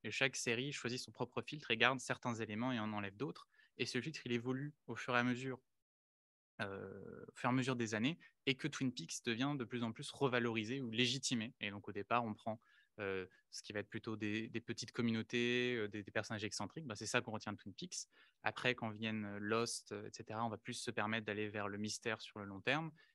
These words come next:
Et plus récemment, dans les années, euh, deux mille dix, avec des séries comme Fargo, Atlanta, Légion, et cetera,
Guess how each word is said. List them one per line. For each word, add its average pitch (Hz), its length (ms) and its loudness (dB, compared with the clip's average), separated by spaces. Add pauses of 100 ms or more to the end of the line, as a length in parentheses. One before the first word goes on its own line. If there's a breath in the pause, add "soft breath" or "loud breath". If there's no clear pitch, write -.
(120)
Et 120 140 6
plus 120 220 -2
récemment, 107 340 2
dans 120 100 2
les 104 160 -2
années, 101 260 -4
euh, 98 60 -8 (120)
deux 98 140 -10
mille 95 180 -4
dix, 127 260 0
avec 95 100 -6
des 98 80 -14
séries 98 220 -10
comme 101 180 -12
Fargo, 104 640 -6
Atlanta, 101 680 -2
Légion, 110 360 -2 (280 soft breath)
et - 40 -20
cetera, 110 400 0